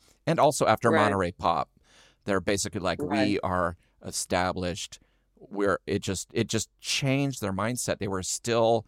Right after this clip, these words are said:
Speaker 1: like, it just, it was like it was still in the neighborhood still. They hadn't realized how broadly they had influenced culture and, and
Speaker 2: Yeah.
Speaker 1: music yet.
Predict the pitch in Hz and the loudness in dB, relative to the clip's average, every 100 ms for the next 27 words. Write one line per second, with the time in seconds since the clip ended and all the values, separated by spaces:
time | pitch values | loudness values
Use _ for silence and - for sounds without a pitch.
0 | _ - 101 - - 110 127 - 123 123 | _ -2 0 0 -4 -2 -2 -2 -2 0
1 | 127 117 113 107 107 - 123 117 101 107 | 2 2 0 -4 -4 0 0 2 0 -2
2 | 117 104 82 - 90 67 - 101 110 120 | -2 -4 -4 -4 -2 -2 -2 0 2 0
3 | 110 120 113 95 90 87 - - - _ | 0 0 2 2 0 -4 -12 -20 -20 _
4 | - 92 98 95 - _ _ _ - 104 | 4 4 6 2 -6 _ _ _ -2 4
5 | 104 107 98 92 90 90 95 85 - 92 | 6 6 2 -4 -2 -2 0 -2 -4 -8
6 | - 90 80 - - - 92 - 95 87 | -6 -6 -6 -8 -8 -4 -2 -2 -2 0
7 | 85 - - _ _ 95 92 87 - 104 | -2 -6 -20 _ _ -2 -2 -2 -4 0
8 | 254 170 113 107 92 92 85 78 | 2 4 2 0 -4 -2 -2 -2